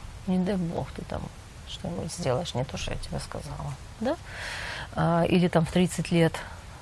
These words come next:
сыну говорит: «Ты чё в час ночи домой пришёл?» Или там: «Ты где была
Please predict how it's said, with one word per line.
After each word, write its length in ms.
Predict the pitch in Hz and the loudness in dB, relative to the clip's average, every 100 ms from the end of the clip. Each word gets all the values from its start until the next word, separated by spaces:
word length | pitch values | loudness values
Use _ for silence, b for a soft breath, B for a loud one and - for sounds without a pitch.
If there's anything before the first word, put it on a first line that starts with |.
| - | -8
сыну 300 | - 170 165 | 2 6 8
говорит: 260 | 160 165 156 | 8 8 6
«Ты 140 | 190 | 2
чё 160 | - 208 | 2 2
в 80 | |
час 240 | - 190 - | 2 2 4
ночи 260 | 160 156 | 4 4
домой 280 | 156 175 156 - | 2 4 4 2
пришёл?» 540 | 156 - - 123 175 | 0 0 0 2 2
Или 160 | 160 160 | 2 2
там: 240 | - 170 175 | 2 0 2
«Ты 80 | 208 | 4
где 280 | 190 185 220 | 6 8 8
была 680 | 185 180 160 135 131 - | 8 8 8 8 6 4